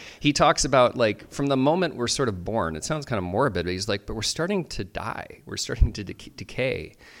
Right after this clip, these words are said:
And we have things like refrigerators to keep things from decaying, but it is. It's a world that's passing away. Why would you want to just stay in that kind of life? Wouldn't it be so much better to have eternal life and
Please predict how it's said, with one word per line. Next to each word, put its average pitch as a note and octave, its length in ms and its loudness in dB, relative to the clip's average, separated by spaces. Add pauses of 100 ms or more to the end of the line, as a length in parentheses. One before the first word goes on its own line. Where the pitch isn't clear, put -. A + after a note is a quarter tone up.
(220)
And A2 120 0
we B2 120 6
have D3 200 4
things C#3+ 240 0
like A#2+ 240 4
refrigerators G#2+ 1040 0 (120)
to G#2 100 -4
keep - 240 0
things F2+ 260 -4
from F#2 160 -6
decaying, F2+ 460 -4
but A#2 180 0 (360)
it - 200 0
is. A2+ 400 4
It's - 180 -6
a A2+ 60 0
world C#3 320 0
that's A2+ 140 0
passing A2 360 -4
away. G2 360 -2 (420)
Why C3+ 240 -2
would D#3 160 2
you C#3 100 -2
want C3+ 140 -2
to C3 60 -4
just B2 180 0
stay A2 200 0
in F2+ 180 -6
that A2+ 300 -2
kind D#2 200 -12
of D#2 140 -14
life? - 420 -14 (540)
Wouldn't A2+ 180 2
it - 20 -8
be A#2 60 0
so A#2 240 4
much A2 180 0
better F#2 260 2
to - 140 -8
have F#2 380 -4
eternal F#2 540 -6
life D2+ 420 -8
and E2+ 340 -8